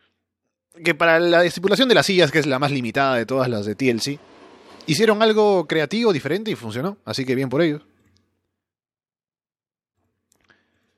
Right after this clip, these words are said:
Luego, combate por el título femenino de Raw. Ronda Rousey contra Nia Jax.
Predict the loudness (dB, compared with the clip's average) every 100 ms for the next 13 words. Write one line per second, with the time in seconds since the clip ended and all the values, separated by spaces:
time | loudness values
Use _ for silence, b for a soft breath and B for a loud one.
0 | _ _ _ 2 4 4 2 0 0 2
1 | 2 2 0 2 4 6 4 0 -2 -8
2 | -4 -2 0 2 2 0 -2 -10 _ _
3 | _ _ -4 -2 0 0 0 -2 -4 -4
4 | -4 -2 0 2 0 -2 -8 -12